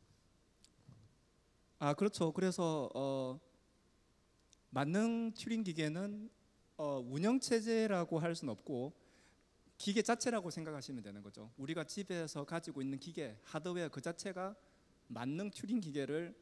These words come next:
실제로 구현한 거고 그 위에 돌아가는 모든 소프트웨어.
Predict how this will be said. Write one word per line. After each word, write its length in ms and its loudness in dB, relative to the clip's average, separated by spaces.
실제로 380 0
구현한 380 0
거고 400 -8
그 180 0
위에 140 6
돌아가는 420 2
모든 300 2
소프트웨어. 640 -4